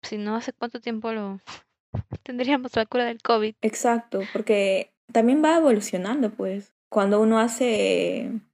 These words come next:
Speaker 2: resistencia a algo, el virus busca la forma de surgir de, de otra forma. Entonces es
Speaker 1: Ujú.
Speaker 2: eso.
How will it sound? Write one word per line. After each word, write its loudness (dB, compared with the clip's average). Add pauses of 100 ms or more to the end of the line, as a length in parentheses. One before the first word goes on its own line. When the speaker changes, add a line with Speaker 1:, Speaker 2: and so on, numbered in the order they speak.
(140)
Speaker 2:
resistencia 2
a 4
algo, 6
el 2
virus 4
busca -4
la -2
forma -2
de 0
surgir 0
de, 2 (320)
de 4
otra 4
forma. -6 (180)
Entonces 0
es -2
Speaker 1:
Ujú. -2
Speaker 2:
eso. -4